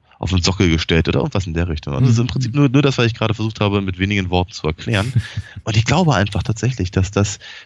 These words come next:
Speaker 1: vielleicht beim Publikum ankam und natürlich hat der, hat, hat er ja, äh, das Filmband in Gold bekommen, lese ich hier gerade.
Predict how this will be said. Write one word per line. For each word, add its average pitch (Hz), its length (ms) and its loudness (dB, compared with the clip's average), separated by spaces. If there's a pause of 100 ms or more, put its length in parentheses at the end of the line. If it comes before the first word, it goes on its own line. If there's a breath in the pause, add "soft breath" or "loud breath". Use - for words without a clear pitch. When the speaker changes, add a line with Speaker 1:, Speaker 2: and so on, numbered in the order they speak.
(100)
Speaker 1:
vielleicht 143 460 0
beim 113 160 0
Publikum 107 480 -4
ankam 113 340 0
und 95 140 0
natürlich 98 400 0
hat 95 140 0
der, 90 200 0
hat, - 380 -4
hat - 220 -2
er 90 140 2
ja, 78 320 2
äh, 80 500 -2 (100)
das 82 160 0
Filmband 90 400 0
in 82 140 -6
Gold 95 320 2
bekommen, 78 400 -4
lese 76 180 2
ich 73 80 -4
hier 76 80 0
gerade. 73 400 2